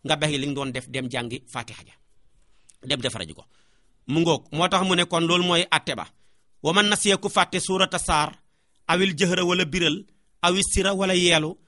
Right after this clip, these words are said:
fi naafilati ci naafila, wa tasakkara mu fàttaliku ko, baada rukkooy gannaaw ba mu rukkooxee, tamaada na continuer, e wala sujjóot de suñu xal di ko war." Julleeg naafila nga caa fàttee jàng saar, wala nga waroon caa yeelu,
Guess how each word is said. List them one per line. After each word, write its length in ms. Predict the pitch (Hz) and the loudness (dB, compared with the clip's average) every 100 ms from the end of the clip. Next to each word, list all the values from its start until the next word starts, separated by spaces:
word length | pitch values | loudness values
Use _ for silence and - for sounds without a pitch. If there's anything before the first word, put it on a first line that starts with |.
| _ | _
fi 160 | - 175 | -4 -2
naafilati 520 | 190 185 180 180 175 | 4 4 4 -2 -4
ci 80 | 175 | -4
naafila, 440 | 185 175 156 147 - - - | 0 0 0 -6 -8 -18 -8
wa 120 | 147 175 | -4 -2
tasakkara 440 | 190 190 - 180 | 0 -2 0 -2
mu 100 | 185 185 | -2 -4
fàttaliku 440 | 175 185 175 156 | -4 -4 -6 -8
ko, 200 | 151 - _ - | -8 -10 _ -4
baada 280 | 143 175 202 | 2 2 2
rukkooy 300 | 190 185 175 | 0 2 2
gannaaw 260 | 175 175 | 4 2
ba 80 | 175 | 0
mu 80 | 170 | -4
rukkooxee, 400 | 170 170 147 151 _ _ | -4 -2 -2 -6 _ _
tamaada 400 | 175 170 165 160 | -2 0 2 0
na 100 | 160 | -2
continuer, 460 | 165 185 180 190 147 - _ _ _ - | -4 -6 -6 -8 -10 -12 _ _ _ -8
e 180 | 160 190 | -6 -2
wala 240 | 160 151 | 0 0
sujjóot 260 | 160 151 143 | -2 -6 -4
de 80 | 175 | -4
suñu 200 | 151 139 | -4 -4
xal 120 | 131 | -6
di 80 | - | -6
ko 100 | 110 | -10
war." 140 | 78 - _ _ _ - | -12 -18 _ _ _ -18
Julleeg 460 | 151 226 226 214 180 | -10 -4 2 2 2
naafila 440 | 175 160 156 147 | 0 0 -2 -4
nga 100 | 170 | -2
caa 160 | 180 175 | -2 0
fàttee 320 | 175 - 156 | 0 -2 0
jàng 220 | 139 127 | 2 0
saar, 260 | - 87 67 - _ _ _ _ _ - | -6 -12 -14 -20 _ _ _ _ _ -6
wala 320 | 156 196 196 | 2 4 4
nga 140 | 190 196 | 2 2
waroon 300 | 190 185 175 | 2 0 -2
caa 220 | 175 160 | 0 2
yeelu, 480 | 156 156 143 143 | 2 0 -2 -4